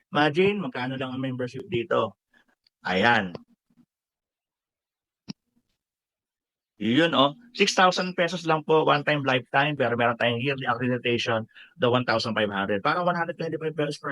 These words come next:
month lang yan. Kaya, sulit talaga. Again, doon sa six thousand, yung one thousand dyan ay mapupunta doon sa ipon mo. Five thousand lang talaga yung pinang-member natin. Pero lifetime din po yun. Para ka lang nagpakabit ng wifi, di ba? Papakabit ka man ng wifi, may installation fee ka,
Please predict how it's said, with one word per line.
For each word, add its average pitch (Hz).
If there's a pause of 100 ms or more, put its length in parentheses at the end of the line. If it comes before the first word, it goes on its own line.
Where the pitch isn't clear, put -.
month 139
lang 123
yan. 117
Kaya, 113 (240)
sulit 160
talaga. 135
Again, 160 (220)
doon 147
sa 156
six 156
thousand, 165
yung 131
one 123
thousand 131
dyan 131
ay 120
mapupunta 120
doon 107
sa 120
ipon 123
mo. 143 (320)
Five 127
thousand 127
lang 135
talaga 127
yung 123
pinang-member 120
natin. 104
Pero 180
lifetime 160
din 123
po 107
yun. 104
Para 135
ka 147
lang 147
nagpakabit 131
ng 135
wifi, 113
di 104
ba? 98 (320)
Papakabit 123
ka 139
man 143
ng 143
wifi, 165
may 123
installation 127
fee 202
ka, 139